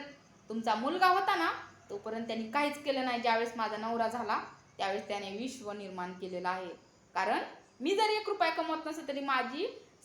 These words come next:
साथ त्याला लाभते. प्रत्येक गोष्टीत मी त्याच्याबरोबर आनंद मानते. तेव्हा हे आमचं काही गोष्टी तयार होतात, हे ध्यानात धरा तुम्ही.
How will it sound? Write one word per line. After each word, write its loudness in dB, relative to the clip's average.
साथ 6
त्याला 4
लाभते. 2
प्रत्येक -2
गोष्टीत 0
मी -6
त्याच्याबरोबर -2
आनंद -2
मानते. -4
तेव्हा -4
हे -4
आमचं -6
काही -6
गोष्टी -6
तयार 0
होतात, 2
हे -8
ध्यानात -4
धरा 0
तुम्ही. -6